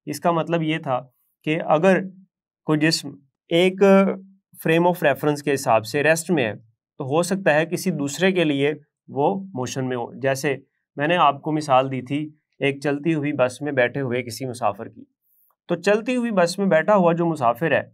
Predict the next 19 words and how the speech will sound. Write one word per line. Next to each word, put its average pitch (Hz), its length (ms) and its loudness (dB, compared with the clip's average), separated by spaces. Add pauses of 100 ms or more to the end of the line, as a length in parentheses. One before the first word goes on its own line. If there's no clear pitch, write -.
(760)
वो 180 580 4 (520)
उस 214 180 -2
बस 196 320 2
के 247 140 -2
अंदर 185 280 4
मौजूद 165 440 2 (160)
दूसरे 151 400 2
मुसाफिर 180 680 0 (320)
और 170 140 4
दूसरी 175 340 0
चीज़ों 202 340 0
के 226 120 -4
लिहाज 135 340 4
से 127 220 -4 (380)
तो 151 80 0
रेस्ट 165 300 2
में 190 120 2
है, 110 280 -4 (220)
लेकिन 170 440 0